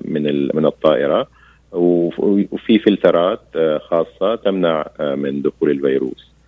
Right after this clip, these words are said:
آه، فتجديد الهواء خلال الطائرة والت-، وال-، وإلزام المسافرين بالكمامات ومسح الطيارات بشكل مستمر،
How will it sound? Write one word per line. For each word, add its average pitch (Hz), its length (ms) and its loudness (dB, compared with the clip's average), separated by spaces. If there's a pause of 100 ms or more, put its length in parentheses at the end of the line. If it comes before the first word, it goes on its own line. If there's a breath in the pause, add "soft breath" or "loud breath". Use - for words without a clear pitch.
(340)
آه، 80 220 4
فتجديد 101 540 2
الهواء 90 480 2 (220)
خلال 76 200 0
الطائرة 73 400 -2
والت-، 71 360 -4
وال-، 67 340 -4
وإلزام 82 600 2
المسافرين 76 640 -6
بالكمامات 73 720 -4 (420 soft breath)
ومسح 85 320 4
الطيارات 78 720 0
بشكل 73 320 -8
مستمر، 76 480 0